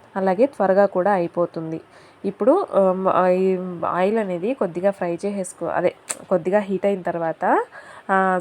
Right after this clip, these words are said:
సిమ్లో పెట్టేసుకున్నామంటే మనకి ప్రొసీజర్ అనేది త్వరగా అయిపోతుందండి. ఇప్పుడు, ఆ, ఈ వాటర్ బాయిల్ అవుతూ ఉంది కదా, ఈ వాటర్ బాయిల్ అవుతూ ఉన్న వాటర్లో క్యాలీఫ్లవర్ మనము చక్కగా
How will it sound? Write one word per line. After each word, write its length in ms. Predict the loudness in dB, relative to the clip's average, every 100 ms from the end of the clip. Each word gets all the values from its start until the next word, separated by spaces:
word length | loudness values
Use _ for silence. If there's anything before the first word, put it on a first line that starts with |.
| -2
సిమ్లో 260 | -2 0
పెట్టేసుకున్నామంటే 960 | 2 0 0 -2 -6 -10 -8 -10 -4 -4
మనకి 520 | -2 -6 -6 -4 -4 -6 -20 -20 -6
ప్రొసీజర్ 440 | 0 2 2 0 0
అనేది 560 | -2 -6 -4 0 -2 -4 _ -6
త్వరగా 300 | 0 2 4
అయిపోతుందండి. 960 | 4 4 0 -2 -6 -10 -8 -2 -2 -2 -6 -18 -18 -6
ఇప్పుడు, 400 | -6 0 0 0 -6 -20 -20 -6
ఆ, 220 | -2 0
ఈ 340 | 0 0 0 0
వాటర్ 340 | 4 4 2
బాయిల్ 380 | 0 2 2 2
అవుతూ 220 | 0 -2
ఉంది 180 | -6 -6
కదా, 380 | -6 -4 -4 -4 -8 -20 -12 -4
ఈ 80 |
వాటర్ 340 | 4 4 6 2
బాయిల్ 360 | 2 4 4
అవుతూ 260 | 2 2 -2
ఉన్న 180 | -2 -2
వాటర్లో 680 | -2 -2 -2 -2 2 2 0 -8 -20 -20 -2
క్యాలీఫ్లవర్ 540 | 0 0 0 0 0
మనము 420 | -2 -4 0 0
చక్కగా 580 | 0 -4 -4 0 2